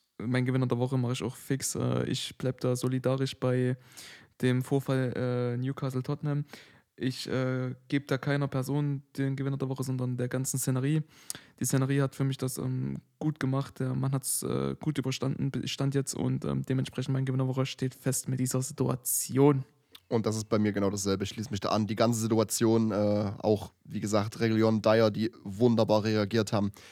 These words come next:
Speaker 2: Alle, die wunderbar reagiert haben, mitgearbeitet haben. Ähm, genau. Und ich habe noch einen zweiten Gewinner der Woche.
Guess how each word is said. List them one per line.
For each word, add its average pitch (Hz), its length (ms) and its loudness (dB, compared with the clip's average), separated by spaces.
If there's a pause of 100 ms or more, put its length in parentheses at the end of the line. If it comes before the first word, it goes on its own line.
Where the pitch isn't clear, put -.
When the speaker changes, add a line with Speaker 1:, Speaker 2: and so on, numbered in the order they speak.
(160)
Speaker 2:
Alle, 139 240 6
die 110 160 0
wunderbar 113 420 4
reagiert 110 380 -2
haben, 113 80 2
mitgearbeitet 107 640 0
haben. 113 180 0 (500)
Ähm, 101 540 2 (880)
genau. 101 240 4
Und 120 180 0
ich 117 100 0
habe 151 140 6
noch 135 60 8
einen 113 80 4
zweiten 131 260 4
Gewinner 113 200 4
der 104 120 6
Woche. 120 260 4